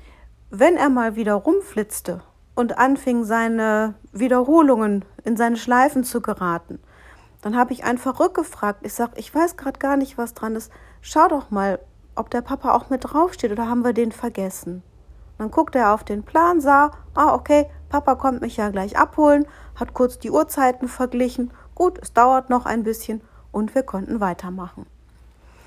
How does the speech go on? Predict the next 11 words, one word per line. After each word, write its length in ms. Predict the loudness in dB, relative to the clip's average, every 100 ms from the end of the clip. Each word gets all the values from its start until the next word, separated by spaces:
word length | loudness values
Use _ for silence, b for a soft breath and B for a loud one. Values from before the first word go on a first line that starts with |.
| b b
Zu 160 | -8 -4
jeder, 480 | 0 4 6 6 2 -6
no-, 260 | -4 -2 -2
zu 100 | -4
jedem 280 | 0 2 2
neuen 220 | 2 0
Abschnitt, 480 | 0 -2 -2 -2 -2
zu 140 | -4
jeder 240 | -4 -2 -2
neuen 240 | -4 -4
Uhrzeit 520 | -4 -4 -2 0 0